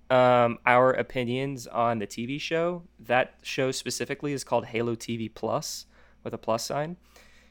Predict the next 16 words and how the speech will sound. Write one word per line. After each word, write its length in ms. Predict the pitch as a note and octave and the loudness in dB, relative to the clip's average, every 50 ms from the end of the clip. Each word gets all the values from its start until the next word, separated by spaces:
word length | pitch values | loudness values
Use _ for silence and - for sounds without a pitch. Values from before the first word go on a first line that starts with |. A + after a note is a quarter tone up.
| _ _ _ _ | _ _ _ _
And, 520 | - A#2+ A#2+ A#2+ A#2 A#2 A#2+ A#2 A2+ - - _ _ | 0 2 2 2 2 0 -2 -4 -8 -10 -14 _ _
uh, 480 | - - A#2+ A#2 A2 A2 A2 A2 A2+ - | -4 0 2 4 4 4 4 4 2 2
it's 120 | A#2+ A#2+ | 0 -4
about, 180 | C3+ A#2 B2+ - | -4 -4 -4 -4
I 40 | B2 | -4
think 160 | B2 C#3 C3 | -6 -6 -8
it's 140 | A#2 - - | -8 -10 -12
twenty, 420 | - - - D3 D3+ D#3 D#3+ D#3+ | -10 -4 -4 -2 -2 -2 -4 -4
I 20 | D#3 | -6
think 200 | - - E3 D#3+ | -6 -8 -8 -6
we 60 | E3 | -4
did 160 | C#3+ D3 B2+ | -4 -4 -6
twenty-three 580 | - - D#3+ E3 F3+ E3 - - D3 D3 C#3 B2+ | -2 -2 -2 0 0 -2 -4 -6 -4 -2 0 0
episodes 540 | A#2+ - B2+ - - A2+ G#2 G#2 G2 - | 0 -2 -4 -4 -4 -2 -4 -4 -6 -8
for 280 | - - - A#2 A2+ A2 | -10 -8 -6 -6 -6 -4
it. 200 | A2 G#2+ - - | -4 -4 -6 -8